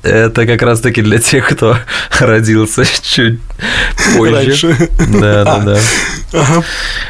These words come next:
Speaker 1: А, да, и они такие: «О чём эти старпёры говорят?» Да.
Speaker 2: <laughs>
Speaker 1: Мгм. А, нет, знаешь, я говорю, что когда потеплеет, мне очень хотелось бы...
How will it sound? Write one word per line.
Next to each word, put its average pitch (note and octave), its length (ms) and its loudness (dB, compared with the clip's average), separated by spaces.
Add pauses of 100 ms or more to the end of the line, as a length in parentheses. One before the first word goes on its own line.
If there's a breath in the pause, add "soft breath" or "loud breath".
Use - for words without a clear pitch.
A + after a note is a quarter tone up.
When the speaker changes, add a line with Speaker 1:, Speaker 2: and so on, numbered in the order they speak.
(100)
Speaker 1:
А, G#2 260 2
да, F#2+ 340 2
и F#2+ 100 2
они F#2+ 120 2
такие: G2 260 2
«О F#2+ 60 2
чём F#2 280 0
эти - 120 -4
старпёры E2+ 640 -2
говорят?» - 400 0
Да. - 240 0
Speaker 2:
<laughs> - 960 -4
Speaker 1:
Мгм. G#2 540 2 (480 loud breath)
А, G#2+ 200 0
нет, A#2+ 260 2
знаешь, A#2 280 0
я G#2 160 0
говорю, G#2 260 2
что G2 240 0
когда G2 200 -2
потеплеет, C#3 460 0
мне G#2+ 100 2
очень A2 140 0
хотелось B2+ 340 0
бы... G2 320 0